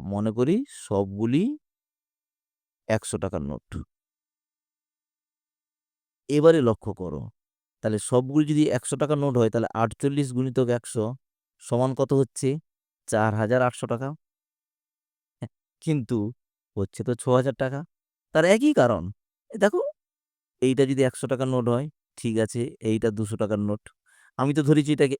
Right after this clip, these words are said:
একশো টাকার নোট, তাহলে কি একশো কম ধরেছি। আবার মনে করো এটা একশো, এবার মনে করো এটা দুশো টাকার নোট। দেখো, এটা তো ধরেছি একশো, একশো কম। তাহলে একশো গুলো কটা কম হচ্ছে আমরা দেখি।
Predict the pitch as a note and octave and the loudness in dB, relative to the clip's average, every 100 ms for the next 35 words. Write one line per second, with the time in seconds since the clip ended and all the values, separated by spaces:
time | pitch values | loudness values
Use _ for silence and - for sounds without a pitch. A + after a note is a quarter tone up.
0 | - D#3 - C#3+ A#2 G#2 F#2+ B2 B2 A#2+ | -4 -4 0 0 2 0 0 0 0 -2
1 | - B2 - C3+ C#3 C3 B2+ - D3 D#3 | -4 -4 -2 -2 0 0 0 -4 -14 -14
2 | _ _ _ _ _ - C3 C#3 D3 D3 | _ _ _ _ _ -2 4 4 4 2
3 | C#3+ C#3 C3+ C3 - C3 D#3 - A#2+ A#2+ | 2 2 0 -2 -2 -4 -4 2 2 2
4 | A#2+ A2+ A#2+ - A2+ A#2 G#2+ A2 A#2 G#2+ | 0 -2 -4 -4 -2 -2 -4 -6 -4 -2
5 | G#2+ A2 - G#2+ G2 - - B2+ D3 D#3 | -2 -4 -4 -6 -6 -10 -4 -2 2 2
6 | B2+ D3+ C#3+ C3+ G#2+ - G2+ C#2+ - A#2+ | 2 0 2 0 0 -2 -8 -8 -6 -6
7 | - A#2 A2+ D#3 - _ _ _ - C#3 | -4 -4 -4 -6 -14 _ _ _ -2 -2
8 | C#3 - E3+ - A3 G#3+ A3 G3+ F#3+ F3+ | -2 -4 -4 0 0 6 4 6 2 2
9 | F3+ E3 D#3+ G3+ D#3+ A2+ G2+ - | 2 2 2 0 0 -2 -4 -10